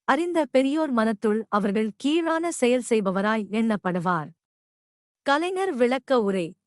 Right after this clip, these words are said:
பகுத்தறிவை இழந்து செயல்படும் கொலைகாரர்களைச் சான்றோர் உள்ளம் இழுதகை பிறவிகளாகவே கருதும். கொலைவினைய ராகிய மாக்கள் புலைவினையர் புன்மை தெரிவா ரகத்து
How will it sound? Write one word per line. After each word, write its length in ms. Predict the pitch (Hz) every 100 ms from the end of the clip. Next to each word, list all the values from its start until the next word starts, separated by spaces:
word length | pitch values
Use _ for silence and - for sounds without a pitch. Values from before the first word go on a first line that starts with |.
| _ _ -
பகுத்தறிவை 680 | 294 330 - 370 339 320 233
இழந்து 440 | 233 247 254 277
செயல்படும் 680 | - 240 233 226 226 247 214 240
கொலைகாரர்களைச் 840 | 240 285 294 285 262 247 233 -
சான்றோர் 440 | 240 233 247 247 233
உள்ளம் 440 | 196 214 214 190 - _ _ -
இழுதகை 440 | 277 339 339 330 -
பிறவிகளாகவே 800 | 254 247 233 214 202 196 220 269 277
கருதும். 500 | 214 185 208 185 170 - - - _ 277
கொலைவினைய 540 | 302 370 370 339 339
ராகிய 420 | 285 220 226 254 240
மாக்கள் 480 | 214 220 - 233 226 -
புலைவினையர் 640 | 262 330 294 269 269 254
புன்மை 420 | - 277 294 302 - 254
தெரிவா 300 | 262 269 294
ரகத்து 420 | 240 220 240 -